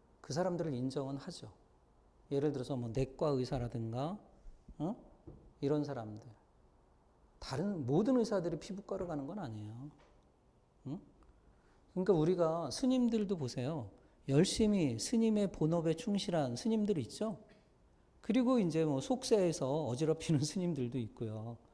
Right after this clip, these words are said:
근데 스님들 사이에서는 그렇게 열심히 하는 스님들을 인정해 주죠. 그럼 전공이나 이런 친구들은, 어, 그런 거, 그 사람들 말 맞다나 그런 얘기를 하더라고요.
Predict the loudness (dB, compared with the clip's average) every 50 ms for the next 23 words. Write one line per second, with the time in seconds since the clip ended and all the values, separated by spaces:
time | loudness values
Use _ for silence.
0 | _ _ _ -20 -20 -20 -20 -10 -4 -2 0 0 2 2 2 4 4 4 4 4
1 | 4 2 2 0 0 0 0 0 0 -2 -2 -4 -4 -6 -4 -4 -4 -6 -8 -10
2 | -12 -16 -20 -20 -20 -20 -8 -4 -2 2 4 4 4 4 2 0 0 0 0 0
3 | 0 0 0 0 -2 -2 -4 -6 -6 -4 -4 -4 -2 -2 -2 -2 -2 -4 -6 -8
4 | -10 -8 -4 0 0 0 0 0 -2 -2 -4 -4 -6 -8 -10 -12 -12 -16 -16 -18
5 | -20 -20 _ _ _ _ _ _ _ _ _ _ _ _ _ _ _ _ _ _
6 | _ _ _ _ _ _ _ _ _ _ _ -10 -4 0 2 2 2 2 2 2
7 | 4 4 4 4 4 4 4 2 0 0 0 0 0 -2 -4 -4 -4 -4 -4 -4
8 | -4 -6 -6 -6 -8 -8 -8 -10 -12 -14 -18 -20 -20 -20 -20 _ _ _ _ _
9 | _ -20 -20 -20 _ _ _ _ -10 -8 -8 -8 -8 -8 -10 -6 -2 0 2 2
10 | 2 0 -2 -4 -4 -6 -10 -16 -20 -20 -20 -20 -20 -20 -20 -20 _ _ _ _
11 | _ -14 -10 -4 0 0 2 2 2 0 0 -2 -2 -2 -4 -4 -4 -4 -4 -4
12 | -6 -6 -8 -12 -18 -14 -10 -8 -6 -4 -4 -4 -4 -2 -2 0 0 0 -2 -2
13 | -4 -6 -8 -8 -10 -10 -10 -10 -10 -10 -10 -10 -12 -14